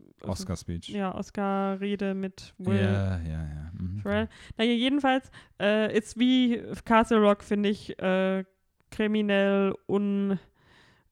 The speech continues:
Speaker 1: äh, unterdiscussed in
Speaker 2: Ach so,
Speaker 1: Deutschland
Speaker 2: das
Speaker 1: einfach.
Speaker 2: ist der Vergleich. Okay,
Speaker 1: Ja.
Speaker 2: ich hab grad überlegt, was jetzt im
Speaker 1: Nee,
Speaker 2: Vergleich
Speaker 1: das
Speaker 2: mit
Speaker 1: ist halt
Speaker 2: Castle
Speaker 1: einfach,
Speaker 2: Rock
Speaker 1: ich weiß nicht, warum es nicht hier
Speaker 2: Ja, ja.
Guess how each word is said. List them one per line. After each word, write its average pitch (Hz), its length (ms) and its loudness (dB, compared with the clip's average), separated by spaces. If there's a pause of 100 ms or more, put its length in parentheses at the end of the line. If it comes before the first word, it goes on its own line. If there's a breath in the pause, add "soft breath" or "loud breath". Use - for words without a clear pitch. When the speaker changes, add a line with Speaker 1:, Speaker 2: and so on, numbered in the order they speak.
(140)
Speaker 1:
äh, 185 280 2
unterdiscussed 190 1160 -2
in 175 240 -2
Speaker 2:
Ach 165 100 4
so, 170 160 0
Speaker 1:
Deutschland 160 280 0
Speaker 2:
das - 80 -2
Speaker 1:
einfach. 156 240 -2
Speaker 2:
ist 160 80 0
der 85 80 -2
Vergleich. 80 380 -6
Okay, 131 160 -4
Speaker 1:
Ja. 175 160 0
Speaker 2:
ich 160 80 -4
hab - 120 -18
grad - 180 -10
überlegt, 71 320 -10
was 80 160 -12
jetzt - 160 -14
im 82 100 -8
Speaker 1:
Nee, 76 80 -12
Speaker 2:
Vergleich 208 260 0
Speaker 1:
das 208 160 2
Speaker 2:
mit 214 120 -2
Speaker 1:
ist - 40 -4
halt 208 120 6
Speaker 2:
Castle 202 120 4
Speaker 1:
einfach, 233 160 4
Speaker 2:
Rock 202 80 2
Speaker 1:
ich 208 120 -4
weiß 220 220 6
nicht, 233 140 2
warum 208 300 4
es - 180 -4
nicht 240 360 -2
hier 226 640 2
Speaker 2:
Ja, 196 220 4
ja. 95 160 2